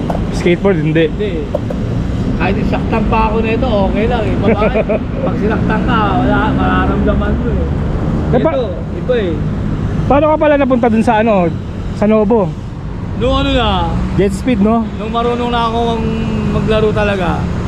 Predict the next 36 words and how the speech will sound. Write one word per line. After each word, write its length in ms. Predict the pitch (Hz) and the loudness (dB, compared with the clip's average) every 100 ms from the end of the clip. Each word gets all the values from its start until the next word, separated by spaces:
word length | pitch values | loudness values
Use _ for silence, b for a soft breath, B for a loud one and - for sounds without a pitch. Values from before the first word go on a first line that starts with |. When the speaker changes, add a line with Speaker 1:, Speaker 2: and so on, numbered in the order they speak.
| - - | -4 -2
Speaker 2:
na 160 | 165 180 | 0 0
doon, 240 | 190 208 | 0 0
may 120 | 185 196 | 0 0
mga 180 | 202 202 | 0 0
tubo-tubo 540 | 202 196 190 202 190 | 0 0 2 2 2
na, 220 | 190 170 156 | 0 0 0
di 140 | 165 | 0
na 220 | 180 180 | 2 0
ako. 80 | 170 - - - - 202 | 0 -2 -2 0 0 0
Nag-aaral 400 | 202 190 196 196 | 2 2 2 0
na 100 | 190 | 0
ako 120 | 190 | 0
magtubo-tubo. 640 | 196 190 196 185 185 196 185 | 0 0 2 2 0 0 2
Speaker 1:
Oh, 140 | 220 | 4
doon 160 | 202 202 | 4 2
kita 160 | 208 220 | 2 2
na 120 | 220 | 2
unang 220 | 208 202 | 2 4
nakita 320 | 196 202 208 220 | 4 2 4 2
eh. 140 | 151 127 - - - - - - | 2 0 -4 -4 -4 -4 -2 -2
Parang 300 | - 208 233 233 | 2 2 4 4
dati, 280 | 233 233 254 233 214 185 170 | 4 4 4 4 2 -2 0
bago 280 | 196 196 | 2 2
ka 160 | 208 214 208 202 202 196 196 190 185 180 175 - - | 2 4 4 4 4 4 4 2 2 2 0 -2 -4
pumunta 300 | 190 202 208 | 0 2 2
ng 140 | 208 190 | 2 2
spot, 360 | 190 - 165 160 - - - - - - - - | 0 2 2 0 -2 -4 -4 -4 -4 -4 -2 0
parang 280 | 180 190 | 0 0
may 140 | 196 190 | 2 2
headset 380 | 196 180 202 - | 2 0 -2 -2
ka, 140 | 220 | -2
di 100 | 190 | 0
ba? 140 | 170 180 | 0 0
Naka-headset 440 | 160 156 175 175 | 0 -2 0 0
Speaker 2:
Oo. 120 | 170 | 0
Speaker 1:
ka. 120 | 175 | 0